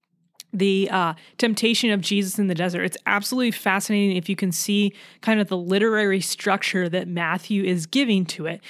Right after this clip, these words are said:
and we can see what Satan is doing here and tempting our Lord, okay? So three temptations. The first temptation, uh, Satan says to Jesus,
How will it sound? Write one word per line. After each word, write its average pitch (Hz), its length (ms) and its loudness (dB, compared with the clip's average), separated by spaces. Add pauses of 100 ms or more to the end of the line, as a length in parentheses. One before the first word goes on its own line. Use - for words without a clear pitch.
(260)
and 202 120 2
we 202 120 4
can 185 160 0
see 240 520 2
what 190 280 0
Satan 208 480 0
is 165 160 0
doing 190 300 2
here 170 220 -2
and 165 220 -2
tempting 202 540 0
our 175 180 0
Lord, 170 280 -4
okay? 196 260 -2 (260)
So - 260 0 (200)
three 262 340 0
temptations. 214 800 0
The 180 80 0
first 220 400 -2
temptation, 208 720 -2 (960)
uh, 170 260 2 (180)
Satan 247 420 2
says 214 380 0
to 202 120 -2
Jesus, 170 680 -4